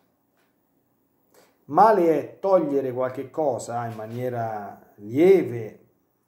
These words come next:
come in qualche cosa di imperfetto, in maniera considerevole o in qualche cosa di lievemente peccaminoso, in maniera mostruosa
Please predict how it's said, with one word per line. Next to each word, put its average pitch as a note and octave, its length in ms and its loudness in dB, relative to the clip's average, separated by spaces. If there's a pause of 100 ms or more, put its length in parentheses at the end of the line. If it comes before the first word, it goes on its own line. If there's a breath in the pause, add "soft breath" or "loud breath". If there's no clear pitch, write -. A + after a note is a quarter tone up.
(540)
come G#2 260 -14
in A2 60 -20
qualche G#2 240 -18
cosa A#2 220 -8
di A#2 100 -6
imperfetto, A2 580 -14
in G2+ 60 -16
maniera A2+ 380 -8
considerevole A#2+ 680 -2
o B2 80 -4
in A#2+ 60 -8
qualche A2 220 -14
cosa A#2 260 -6
di A2+ 160 -12
lievemente C3 600 -6
peccaminoso, A#2 680 -10
in G#2+ 60 -14
maniera B2+ 420 -4
mostruosa B2+ 1000 -2